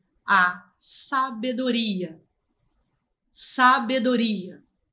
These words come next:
Nobre sabedoria, muito mais importante do que pacientes inteligentes, excessivamente práticos, faltam neles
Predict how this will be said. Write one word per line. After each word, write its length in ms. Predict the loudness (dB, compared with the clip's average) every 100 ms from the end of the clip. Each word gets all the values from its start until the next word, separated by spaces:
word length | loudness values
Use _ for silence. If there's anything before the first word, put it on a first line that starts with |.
| _ _ _ _ _ _ _ _ _ _ _ _ _ _ _ _ _ -12
Nobre 560 | -2 4 6 6 6
sabedoria, 880 | 2 2 0 0 0 0 0 0 -4
muito 680 | -8 -2 2 2 2 -2 -2
mais 260 | 0 2 2
importante 800 | 0 -2 -8 -8 -6 -2 -4 -4
do 80 | -8
que 340 | -6 -6 -8 -16 _ _ _ _ _ _ _ _ _ _
pacientes 880 | -2 0 0 -2 -4 -4 -4 -4 -12 _ _ _ _ _ _
inteligentes, 880 | -12 -6 -4 -2 0 0 2 0 0
excessivamente 920 | 2 2 4 2 2 -2 -6 -8 -8
práticos, 920 | 0 4 6 4 -4 -6 -8 -8 -12 -18 _ _ _
faltam 500 | _ 0 0 -2 -8
neles 680 | -8 -6 -8 -10 -8 -10 -12